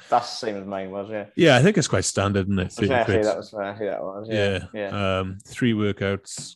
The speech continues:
Speaker 2: guaranteed, and then I think they may do a
Speaker 1: Mm.
Speaker 2: final or something.
Speaker 1: That's
Speaker 2: Um,
Speaker 1: right, yeah,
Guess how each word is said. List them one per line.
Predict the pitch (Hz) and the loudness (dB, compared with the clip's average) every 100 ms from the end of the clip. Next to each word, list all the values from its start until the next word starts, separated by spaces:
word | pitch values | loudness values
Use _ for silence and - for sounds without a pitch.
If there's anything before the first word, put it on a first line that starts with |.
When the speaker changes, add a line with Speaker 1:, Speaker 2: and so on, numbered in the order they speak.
| - | -8
Speaker 2:
guaranteed, | 104 101 95 - 95 98 95 | -6 -6 -8 -6 -4 -4 -6
and | 101 95 | -6 -6
then | 98 | -6
I | 92 | -6
think | 123 104 | -6 -6
they | 98 | -2
may | 123 113 | 0 2
do | 98 | 0
a | |
Speaker 1:
Mm. | 95 | 0
Speaker 2:
final | 104 104 98 95 | -2 -4 -2 -4
or | |
something. | 95 95 - 101 98 - - | -4 -8 -8 -8 -8 -12 -16
Speaker 1:
That's | - - - _ - 107 107 110 92 | -18 -20 -20 _ -12 -8 0 0 0
Speaker 2:
Um, | |
Speaker 1:
right, | 92 76 | -2 -4
yeah, | 60 | -6